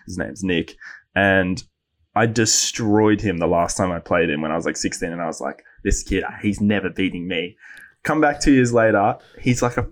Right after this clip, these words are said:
fucking god at tennis, and he has beaten me every single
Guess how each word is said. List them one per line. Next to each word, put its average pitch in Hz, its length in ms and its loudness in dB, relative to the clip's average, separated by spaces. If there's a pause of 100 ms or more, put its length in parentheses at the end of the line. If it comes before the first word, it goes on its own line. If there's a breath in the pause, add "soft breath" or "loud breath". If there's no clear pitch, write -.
(220)
fucking 120 220 0
god 101 580 2
at 107 140 -2
tennis, 98 500 0 (320 loud breath)
and 110 160 2
he 131 180 2
has 123 200 0
beaten 120 420 2
me 104 360 2
every 120 580 2
single 107 640 2